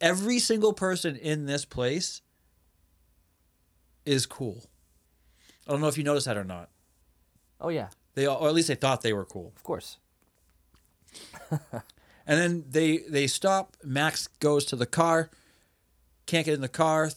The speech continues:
Speaker 1: Um, like, another, it starts pouring out, you know, that gloom and doom. It starts raining out. A car drives by, soaks him. Goofy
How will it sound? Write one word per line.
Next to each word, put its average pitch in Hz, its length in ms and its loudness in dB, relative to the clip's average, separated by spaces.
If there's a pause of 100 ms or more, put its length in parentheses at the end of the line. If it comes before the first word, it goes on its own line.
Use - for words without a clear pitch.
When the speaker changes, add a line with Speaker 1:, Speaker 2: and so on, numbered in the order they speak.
(280)
Speaker 1:
Um, 104 640 0
like, 123 140 -8
another, 143 200 0
it 160 160 -6
starts 156 240 2
pouring 160 440 2
out, 165 300 0
you 147 100 -6
know, 127 140 0
that 123 180 -4
gloom 135 300 -2
and 131 120 -4
doom. 123 500 -4
It 135 100 -8
starts 127 240 -4
raining 127 320 -2
out. 123 180 -2
A 127 60 -10
car 135 260 0
drives 123 320 0
by, 123 480 -2
soaks - 480 0
him. 139 280 -2 (960)
Goofy 143 400 0